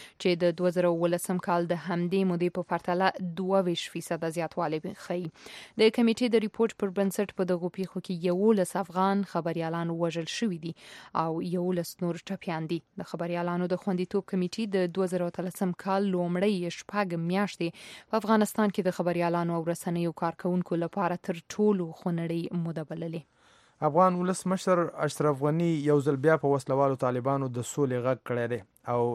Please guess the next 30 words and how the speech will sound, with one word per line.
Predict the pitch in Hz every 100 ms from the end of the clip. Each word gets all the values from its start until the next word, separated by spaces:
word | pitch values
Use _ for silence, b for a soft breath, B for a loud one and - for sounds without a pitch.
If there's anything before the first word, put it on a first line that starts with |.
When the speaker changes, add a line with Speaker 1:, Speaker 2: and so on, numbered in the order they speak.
| 117
Speaker 2:
له | 120
دغې | 123 123 123
ډلې | 135 135 127 120 - 117
غوښتلي | 123 - 165 165
دي | 156 151
چې | 139
په | 143
راتلونکو، | 139 - 160 156 - 147 139 B B B B - 131 127 -
ټاکنو | 123 - 175 160 -
کې | 147 135 127
ګډون | 131 143 127
وکړي. | 127 127 - _ -
صدر | 139 139 127 - 120
اشرف | - 127 113 123
غني | 131 147 - 120 123
وایي | 156 160 123
افغان | 117 127 123
ولس | 139 139
سولې | - - 160 147 143
ته | 139 131 120
د | 120
رسیدو | - 117 123 117
لپاره | - 131 123 -
خپله | - 151 143 - 120
اراده | 117 113 135 135 -
او | 120 107
تګلاره، | 120 117 139 160 151 - _ _ -
تګلاره | 120 127 143 139 120 120
لري | 123 185 - B B B -
او | 151